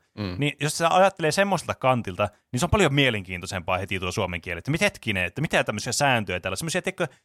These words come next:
Speaker 2: mistä on oikeasti hyötyä siihen, että oppii sen kielen.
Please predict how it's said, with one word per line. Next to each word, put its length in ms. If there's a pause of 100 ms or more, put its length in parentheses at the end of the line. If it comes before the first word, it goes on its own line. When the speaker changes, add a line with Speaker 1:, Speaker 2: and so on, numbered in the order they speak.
(160)
Speaker 2:
mistä 220
on 100
oikeasti 600
hyötyä 440
siihen, 180
että 140
oppii 460
sen 180
kielen. 500